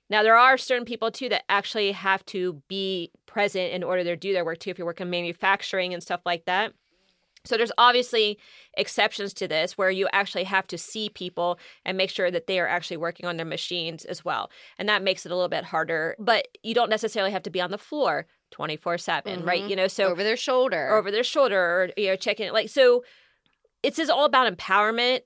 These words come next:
Speaker 1: and it's also about setting the expectations, like we said. If you can do that, you tend to have people rise to your expectations
Speaker 2: Mm-hmm.
Speaker 1: versus fail you.
Speaker 2: Or you find the ones that aren't gonna work anyway, and it gives you a reason to replace them with someone who
Speaker 1: That's
Speaker 2: will.
Speaker 1: true.
Speaker 2: I mean, I'd argue that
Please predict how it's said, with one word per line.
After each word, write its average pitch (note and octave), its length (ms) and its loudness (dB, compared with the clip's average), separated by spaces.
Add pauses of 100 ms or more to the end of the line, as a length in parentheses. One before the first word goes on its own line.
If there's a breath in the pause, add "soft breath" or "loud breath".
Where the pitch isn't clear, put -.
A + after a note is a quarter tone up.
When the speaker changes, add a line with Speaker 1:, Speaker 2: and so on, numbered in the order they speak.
Speaker 1:
and G3+ 140 0
it's G3 220 -2
also G#3+ 380 2
about F#3 360 0
setting G3 460 -4
the F#3+ 100 0
expectations, F#3+ 760 -4
like F#3+ 140 -4
we F#3 120 -4
said. F3+ 500 -2
If G3+ 160 -4
you G#3+ 100 -6
can G#3 220 -8
do E3+ 220 -6
that, A#3+ 360 -2
you G#3+ 140 -8
tend A3 360 -6
to G#3+ 80 -2
have G3 240 -2
people F#3 340 -4
rise F3 300 0
to - 120 -14
your E3+ 300 -2
expectations E3+ 880 -8
Speaker 2:
Mm-hmm. F3+ 320 -12
Speaker 1:
versus F#3+ 400 -2
fail D#3 280 -2
you. - 220 -14 (680)
Speaker 2:
Or C4 300 4
you G3+ 140 0
find G3+ 260 0
the G3 60 0
ones F#3+ 280 -2
that F#3 100 2
aren't F3 180 0
gonna E3+ 160 -4
work E3 240 -4
anyway, D#3+ 680 -2
and D#3+ 120 -8
it D#3+ 60 -8
gives D#3+ 220 -8
you E3 120 -6
a D#3 80 -8
reason D#3 320 -10
to D#3 120 -12
replace D3+ 340 -8
them D3 180 -10
with C#3+ 100 -8
someone C#3 360 -8
who - 160 -12
Speaker 1:
That's A#2 80 -10
Speaker 2:
will. D3+ 80 0
Speaker 1:
true. E3+ 120 -4
Speaker 2:
I - 640 -18
mean, F3+ 120 -2
I'd F#3 240 4
argue E3 500 0
that D#3 280 -2